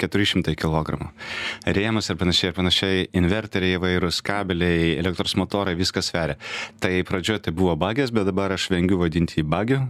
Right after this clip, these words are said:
Aš vadinu jį tiesiog visureigiu, nes tai būtų per daug naivu sakyt, kad jis kažkas tai panašaus į tos benzininius bagi-, bagius, kurie važinėja,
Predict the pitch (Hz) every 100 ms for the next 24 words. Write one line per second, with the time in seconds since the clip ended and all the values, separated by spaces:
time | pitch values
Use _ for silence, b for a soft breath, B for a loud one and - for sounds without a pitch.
0 | 110 87 - 85 87 90 85 - 92 90
1 | 82 - 113 113 101 87 85 - - -
2 | _ - - 98 95 85 - 95 95 98
3 | 95 95 - 85 104 - 85 87 - -
4 | - - - - 120 107 113 104 - 113
5 | 110 104 107 101 - B B B 104 104
6 | 110 95 117 117 90 92 92 107 98 87
7 | 110 113 - 98 95 95 - 92 92